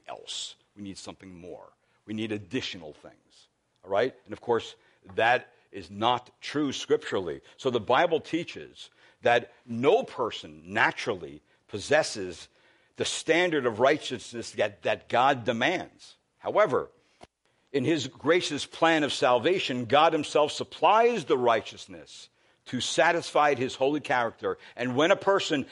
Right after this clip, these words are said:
accepts by faith the work that Jesus Christ did on the cross, God imputes the righteousness of Christ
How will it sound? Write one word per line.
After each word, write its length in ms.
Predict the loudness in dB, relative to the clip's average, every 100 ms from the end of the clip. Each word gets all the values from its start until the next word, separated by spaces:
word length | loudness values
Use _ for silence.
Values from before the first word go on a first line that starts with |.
| -8
accepts 1000 | -4 -4 -2 2 2 0 _ _ _ _ _ _ _
by 380 | 0 6 6 4
faith 600 | 2 2 2 0 -6 -18 _ _ _ _ _ 0
the 100 | 0
work 440 | 2 2 2 2
that 200 | 2 2
Jesus 380 | 0 -2 -4 -6
Christ 420 | 2 2 2 -2
did 220 | 0 4
on 140 | 4 4
the 80 | 0
cross, 640 | 2 2 2 -2 -8 -14 _ _ _ _ _
God 280 | 4 4 4
imputes 840 | 0 -4 -2 -2 -2 -4 -8 -10 -16 _ _ _ _ _ _ _
the 120 | 0
righteousness 640 | 4 4 2 -4 -10 -10 -8
of 80 | -4 0
Christ 440 | 2 2 -4